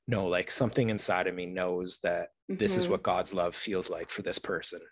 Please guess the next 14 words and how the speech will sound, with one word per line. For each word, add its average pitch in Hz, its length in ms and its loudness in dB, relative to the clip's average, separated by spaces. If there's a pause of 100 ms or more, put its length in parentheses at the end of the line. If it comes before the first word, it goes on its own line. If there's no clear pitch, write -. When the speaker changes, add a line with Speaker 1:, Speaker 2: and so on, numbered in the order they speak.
(640)
Speaker 2:
Yes. - 680 2 (340)
Yeah. - 180 6 (240)
So - 220 6
I 208 120 8
would 208 180 8
say 202 220 8
that, 196 200 6
like, 185 380 4 (440)
that's 190 300 4
why 190 560 6 (380)
I 190 80 6
really 185 760 8 (320)
like - 260 2
people 254 680 6